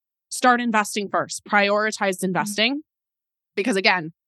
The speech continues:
Speaker 1: you can be making more money by investing than you're losing by being in debt. And student loans are typically going to take you a longer time to pay off because they're a larger balance or a mortgage, right?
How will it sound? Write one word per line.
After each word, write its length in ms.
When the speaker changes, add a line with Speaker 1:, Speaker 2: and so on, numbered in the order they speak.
Speaker 1:
you 100
can 180
be 140
making 500
more 140
money 500
by 100
investing 680
than 100
you're 160
losing 340
by 140
being 260
in 100
debt. 360
And 380
student 380
loans 240
are 100
typically 840
going 240
to 80
take 320
you 160
a 40
longer 400
time 360
to 120
pay 220
off 280
because 260
they're 140
a 80
larger 460
balance 400
or 160
a 80
mortgage, 560
right? 280